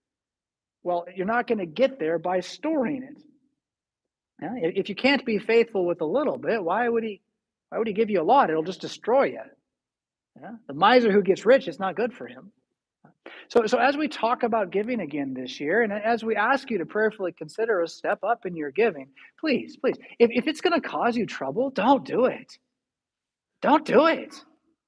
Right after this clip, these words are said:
That's not, that's not what it's for. But if it can be a moment for you to say, "You know what? I trust this stuff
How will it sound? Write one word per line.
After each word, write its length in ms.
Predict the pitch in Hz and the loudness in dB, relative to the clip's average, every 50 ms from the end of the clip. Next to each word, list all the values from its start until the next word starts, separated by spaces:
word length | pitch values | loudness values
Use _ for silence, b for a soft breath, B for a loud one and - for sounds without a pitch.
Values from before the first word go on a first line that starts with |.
| _ _ _ _ _ - | _ _ _ _ _ -20
That's 140 | 180 - - | -14 -6 -2
not, 160 | 285 226 202 | -2 -2 -2
that's 140 | 208 - - | -4 -6 -8
not 100 | 254 254 | -4 0
what 160 | 254 247 226 | 0 0 0
it's 120 | 190 - | 0 -4
for. 600 | - - - 240 262 233 160 123 - - - _ _ _ _ _ _ _ _ _ _ _ _ _ _ _ _ _ _ _ _ _ _ _ _ _ _ _ _ - | -8 -10 -6 -2 -2 -2 -2 -4 -8 -16 -20 _ _ _ _ _ _ _ _ _ _ _ _ _ _ _ _ _ _ _ _ _ _ _ _ _ _ _ _ -2
But 120 | - 208 214 | 2 2 2
if 120 | 208 214 | 2 2
it 140 | 269 277 - | 0 0 2
can 140 | 285 254 208 | 0 0 2
be 160 | 247 247 240 | 4 6 6
a 60 | 240 | 6
moment 360 | 226 202 185 185 202 240 220 - | 6 4 0 0 0 -2 -4 -4
for 120 | - 202 | -4 -2
you 140 | 190 196 190 | -2 0 0
to 60 | 185 | -2
say, 300 | - - - 185 175 160 | -4 -4 -6 -4 -4 -4
"You 80 | 151 147 | -4 -6
know 200 | 156 190 214 214 | -6 -6 -6 -4
what? 280 | 196 196 196 196 196 196 _ - | -4 -2 -2 -2 -4 _ _ -8
I 80 | 175 202 | -8 -8
trust 400 | 202 - - 202 190 180 - - | -8 -6 -4 -4 -4 -4 -4 -10
this 140 | 180 160 - | -12 -12 -10
stuff 260 | - - 170 165 156 | -6 -2 -2 -2 -2